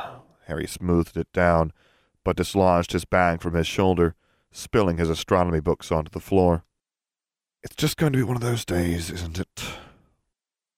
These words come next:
Katie bounded from her chair and handed his book back to him, then led the way out of the room toward the great hall.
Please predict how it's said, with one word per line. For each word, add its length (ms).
Katie 280
bounded 380
from 160
her 100
chair 340
and 100
handed 300
his 100
book 300
back 200
to 80
him, 220
then 100
led 260
the 60
way 220
out 140
of 80
the 100
room 260
toward 320
the 60
great 280
hall. 440